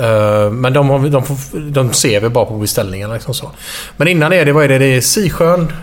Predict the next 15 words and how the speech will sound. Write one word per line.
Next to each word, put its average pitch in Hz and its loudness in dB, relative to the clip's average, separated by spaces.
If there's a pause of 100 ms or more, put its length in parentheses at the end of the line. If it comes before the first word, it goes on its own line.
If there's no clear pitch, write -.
Mölndal, 147 2
Hovås, 135 -2
Kållered, 123 0 (920)
Kungsbacka, 147 -2 (160)
Kungsbacka, 127 -2 (540)
Mölnlycke. 127 0 (1040)
Ehm, 113 2 (1500)
nya 135 2
butiken 120 -2
i, 110 -4 (480)
eh, 104 -4
Sisjön 117 -4
också, 113 -4
eller 123 -4
Högsbo. 123 -8